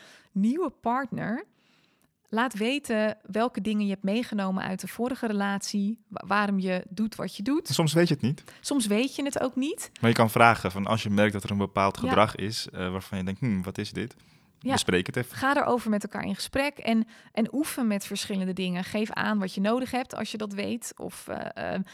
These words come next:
Speaker 1: misschien ben je wel de partner van iemand die uit een narcistische relatie komt.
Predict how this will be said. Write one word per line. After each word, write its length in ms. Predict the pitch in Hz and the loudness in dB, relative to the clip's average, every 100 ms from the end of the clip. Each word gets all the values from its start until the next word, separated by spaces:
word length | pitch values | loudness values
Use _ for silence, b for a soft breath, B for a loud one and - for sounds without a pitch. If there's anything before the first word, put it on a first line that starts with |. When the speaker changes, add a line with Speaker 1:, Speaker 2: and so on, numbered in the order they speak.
| B - | B -10
Speaker 1:
misschien 260 | - 196 | -2 0
ben 180 | 175 175 | 0 0
je 80 | 220 | 2
wel 140 | 220 | 0
de 80 | 214 | -2
partner 420 | - 220 220 220 | -2 -2 0 -2
van 160 | - 220 | -4 -2
iemand 340 | 220 220 208 | 0 2 0
die 180 | 220 - - | -2 -6 -6
uit 260 | - 214 226 | -2 0 0
een 60 | 190 | -4
narcistische 540 | 196 226 220 196 185 | -4 -4 -6 -8 -6
relatie 460 | 190 208 220 - 196 | -4 -4 -4 -6 -4
komt. 340 | 196 190 190 | -2 0 -2